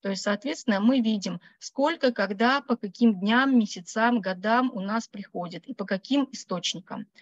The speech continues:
Можно выводить, э, прибыли и убытки, можно делать анализ расходов,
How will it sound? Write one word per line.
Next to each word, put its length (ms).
Можно 300
выводить, 680
э, 80
прибыли 440
и 40
убытки, 680
можно 360
делать 420
анализ 460
расходов, 640